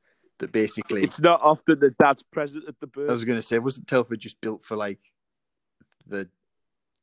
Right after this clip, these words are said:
Speaker 1: the, the mutants of the Midlands?
Speaker 2: Basically, yeah. This is how the story goes. Yeah,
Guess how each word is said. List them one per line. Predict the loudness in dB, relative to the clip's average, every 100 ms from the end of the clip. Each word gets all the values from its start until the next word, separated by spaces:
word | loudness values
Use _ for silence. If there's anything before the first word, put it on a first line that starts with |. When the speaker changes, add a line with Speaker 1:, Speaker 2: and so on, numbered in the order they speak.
| _
Speaker 1:
the, | -12 -10 -10 -10
the | -8
mutants | -6 -8 -10 -12
of | -10 -8
the | -8
Midlands? | -8 -10 -14 -16 -18 _ _ _ _ _ _ _ _ _ _ _ _ _ -14
Speaker 2:
Basically, | -4 -2 -2 -8 -10 -10 -12 -12 _ _ _
yeah. | -8 -8 -12 _ _ -6
This | -6 -6
is | -8
how | -8
the | -10
story | -14 -10 -8 -8 -12
goes. | -16 -16 -16 -18 _ _ _
Yeah, | -12 -10